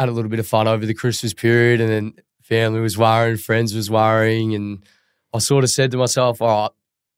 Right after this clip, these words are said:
you know, they don't trust me. I'll get that a hundred percent. So, you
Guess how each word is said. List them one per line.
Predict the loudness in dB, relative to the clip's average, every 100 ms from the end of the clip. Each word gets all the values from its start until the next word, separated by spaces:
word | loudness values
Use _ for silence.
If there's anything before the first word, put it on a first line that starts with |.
| _ _ _ _
you | -2
know, | 0
they | 2 0
don't | -2 -2
trust | -2 -2
me. | 0 0
I'll | 0
get | 0 0
that | 0 0
a |
hundred | -2 -2 -4
percent. | -6 -2 -2 -2 -6
So, | -2 2 2
you | 0